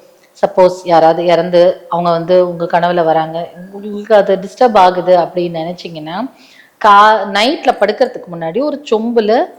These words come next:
தண்ணிய தலைக்கு சைட்லயோ இல்ல மேலேயோ வச்சுக்கிட்டு படுத்துக்கோங்க. இல்ல நீங்க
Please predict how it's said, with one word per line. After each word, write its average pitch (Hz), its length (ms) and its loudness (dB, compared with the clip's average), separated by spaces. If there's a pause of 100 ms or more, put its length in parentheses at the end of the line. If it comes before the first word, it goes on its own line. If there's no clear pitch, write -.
(260)
தண்ணிய 269 760 0 (420)
தலைக்கு 214 480 0
சைட்லயோ 185 580 0
இல்ல 214 160 2
மேலேயோ 185 640 0
வச்சுக்கிட்டு 202 580 -6
படுத்துக்கோங்க. 165 680 -8 (600)
இல்ல 285 200 4
நீங்க 269 260 0